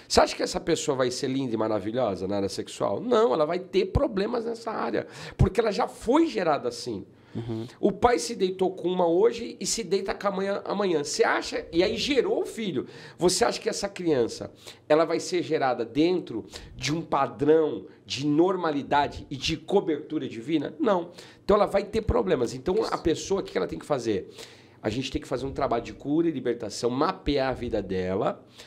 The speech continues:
Speaker 1: e a gente começar a tratar fase por fase, etapa por etapa.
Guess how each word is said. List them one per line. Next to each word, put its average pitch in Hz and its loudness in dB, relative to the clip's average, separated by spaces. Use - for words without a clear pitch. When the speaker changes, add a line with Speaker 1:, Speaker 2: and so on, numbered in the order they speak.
Speaker 1:
e - 2
a 113 4
gente 95 -4
começar 135 -4
a - -6
tratar - -4
fase 190 2
por 175 -8
fase, 135 -2
etapa 151 2
por - -6
etapa. 107 -6